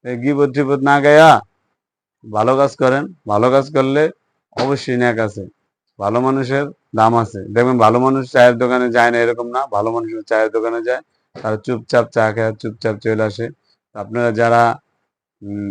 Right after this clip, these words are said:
এই ধরনের গীবত গ-, করতেছেন আপনারা অবশ্যই ভালো হয়ে যান, কারণ গীবত করাটা ভালো না। গীবত করলে অনেক গুনাহ হয়। তো এতক্ষণ যারা আমার সাথে ছিলেন, আমার ভিডিওটা দেখছেন, সবাইকে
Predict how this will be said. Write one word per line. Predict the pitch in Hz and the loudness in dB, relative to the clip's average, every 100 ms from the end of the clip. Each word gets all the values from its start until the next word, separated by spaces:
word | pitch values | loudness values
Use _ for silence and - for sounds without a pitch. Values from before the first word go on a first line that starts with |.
| 98 | -6
এই | 123 127 | -2 0
ধরনের | 127 123 117 107 | 2 0 -2 -2
গীবত | 113 113 104 | -2 -2 -2
গ-, | 107 113 113 | -2 -4 -4
করতেছেন | 113 107 107 117 113 | -8 -6 -6 -6 -8
আপনারা | 101 117 110 | -8 -6 -2
অবশ্যই | 113 127 - 113 - _ - | -2 -2 -4 -10 -10 _ -10
ভালো | 104 110 | -6 -2
হয়ে | 113 113 | -2 -2
যান, | 113 139 160 _ _ - | -2 -6 -10 _ _ -8
কারণ | 113 113 110 104 _ _ _ - | -4 -2 -2 -6 _ _ _ -14
গীবত | 104 110 113 | -8 -4 -4
করাটা | 117 113 110 | 0 2 2
ভালো | 98 101 110 | 0 0 0
না। | 113 131 | -2 -4
গীবত | 104 107 107 | -4 -4 -2
করলে | 110 107 110 104 - _ - | -2 0 0 -2 -6 _ -14
অনেক | 107 110 104 - _ _ _ - _ _ _ _ _ _ _ _ _ _ _ - | -8 -6 -8 -12 _ _ _ -20 _ _ _ _ _ _ _ _ _ _ _ -14
গুনাহ | 107 117 | -6 -2
হয়। | 120 131 151 _ _ _ _ - | -2 -2 -8 _ _ _ _ -8
তো | 113 113 110 95 - _ _ _ _ _ - | 0 0 0 -4 -12 _ _ _ _ _ -18
এতক্ষণ | 107 117 117 | -8 -4 2
যারা | 117 113 | 4 4
আমার | 113 110 | 2 -2
সাথে | 113 104 | -4 -4
ছিলেন, | 101 113 113 113 - | -4 -2 -2 -4 -10
আমার | 107 107 | -6 -4
ভিডিওটা | 104 107 107 107 | -2 -2 -2 -4
দেখছেন, | 104 - 117 110 - _ _ _ _ _ _ - | -6 -6 -6 -6 -10 _ _ _ _ _ _ -8
সবাইকে | 113 117 104 | -4 -2 -4